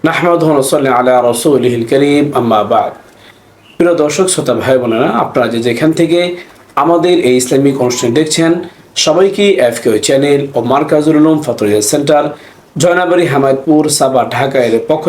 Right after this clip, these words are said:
থেকে জানাচ্ছি অসংখ্য শুকরিয়া। খাদেমুল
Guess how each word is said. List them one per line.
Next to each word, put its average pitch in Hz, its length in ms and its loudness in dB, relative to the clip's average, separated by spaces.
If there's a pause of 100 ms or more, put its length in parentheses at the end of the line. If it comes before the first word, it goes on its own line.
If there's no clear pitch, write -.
থেকে 131 180 0
জানাচ্ছি 117 360 -2 (720)
অসংখ্য 151 440 0
শুকরিয়া। 101 340 -6 (2250)
খাদেমুল 185 520 0